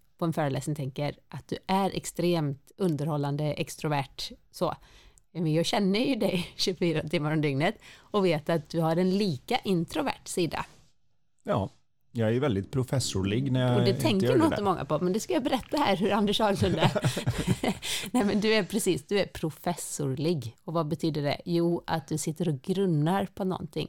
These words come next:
Speaker 1: och glömmer att äta frukost, lunch, kanske inte middag också, för då brukar du hunnit bli hungrig. Men du är så inne i någonting, inget behov av att, så att säga,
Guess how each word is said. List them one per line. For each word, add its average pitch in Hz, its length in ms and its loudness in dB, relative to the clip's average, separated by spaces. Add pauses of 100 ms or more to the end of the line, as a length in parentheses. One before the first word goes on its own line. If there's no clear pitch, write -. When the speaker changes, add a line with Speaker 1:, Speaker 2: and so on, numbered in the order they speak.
Speaker 1:
och 254 120 -6
glömmer 180 360 0
att - 280 -4
äta - 380 -6 (180)
frukost, - 480 -8 (380)
lunch, 269 400 -4 (840)
kanske 240 340 0
inte 226 180 0
middag 180 320 0
också, 185 220 -4
för 175 80 -6
då 175 100 -4
brukar 170 320 -2
du 175 80 -4
hunnit 165 340 -2 (140)
bli 160 220 -8
hungrig. 185 420 0 (280)
Men 226 120 -2
du 254 80 2
är 254 40 2
så - 120 -2 (100)
inne 185 320 2
i 160 40 0
någonting, 156 540 -4 (240)
inget 220 280 2
behov 165 420 2
av 151 340 0
att, - 420 -2 (760)
så - 60 -6
att 165 60 -2
säga, - 200 -2